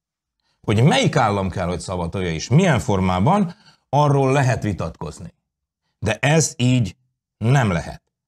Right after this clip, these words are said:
Ez így nem történhet meg. Tehát bocsánatot kérek, tényeket közlünk. Nekem vannak ismerőseim ott. És Királyhalmán is, és Horgoson is.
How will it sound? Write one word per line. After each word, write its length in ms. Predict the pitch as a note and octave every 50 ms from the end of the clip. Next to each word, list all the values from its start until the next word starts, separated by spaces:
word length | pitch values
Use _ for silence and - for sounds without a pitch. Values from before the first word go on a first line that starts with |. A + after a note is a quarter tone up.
| _ _ _ _ _ _
Ez 160 | - A#2+ B2
így 120 | C3+ C3+ B2+
nem 240 | C3+ C#3+ D#3 F3
történhet 520 | - A2 G2 E2 - G2 F2+ E2+ F2+ E2+ -
meg. 160 | G#2 E2+ E2
Tehát 320 | - G2+ F#2 F2+ F2 -
bocsánatot 600 | E2 D#3+ F3+ E3+ - C#3+ A2+ G#2 F#2+ - F#2+ F2 -
kérek, 440 | - E3 E3 C#3 B2 G#2 - - _ _ _ _ _ _ _
tényeket 540 | - D#3 D#3 D3 B2+ A2 F#2 E2+ F#2+ F2 E2+
közlünk. 380 | - E3+ E3 D3 D3 C#3 C#3+
Nekem 240 | C#3+ C3 A#2 C#3 C3+
vannak 340 | C3+ D3+ D3 B2 A2+ G2+ F#2 A2+ - -
ismerőseim 840 | - C3 D3 D3 - - A#2+ G#2+ G2+ G2 F2+ - G#2 F#2+ G2 G2 G#2 -
ott. 380 | - G#2+ F2+ - - - - - _ _ _ _ - - - - _
És 300 | - C3+ B2+ A#2+ - -
Királyhalmán 640 | - - C#3+ C3+ B2 A2+ G#2 A#2 G#2+ G#2 G#2 G2+ G2
is, 120 | F#2+ F2+ -
és 120 | E2+ -
Horgoson 580 | - D3+ D#3 D3 A#2+ G#2+ A2+ - - A2+ G#2 G2+
is. 240 | G2+ G2+ - -